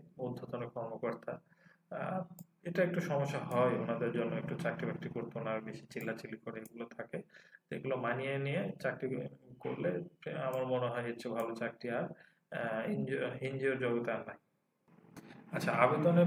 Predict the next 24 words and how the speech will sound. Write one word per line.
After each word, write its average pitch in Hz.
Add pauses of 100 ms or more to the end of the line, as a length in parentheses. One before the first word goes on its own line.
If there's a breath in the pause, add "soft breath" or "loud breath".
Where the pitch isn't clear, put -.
পুরো 170
প্রক্রিয়াটা 143
আমার 127
যে 123
ভিডিওতে 127
এখানে 127
দেওয়া 120
আছে 120
চ্যানেলে, 120 (400 loud breath)
আমি 120
আবার 117
লিংক 123
দিয়ে 127
দিচ্ছি 127
এবং 123
উপরে 214
আপনারা 123
দেখতে 117
পারবেন। 123 (380 soft breath)
আপনি 127
ওই 135
ভিডিওটা 135
দেখেন 139
আপনারা, 135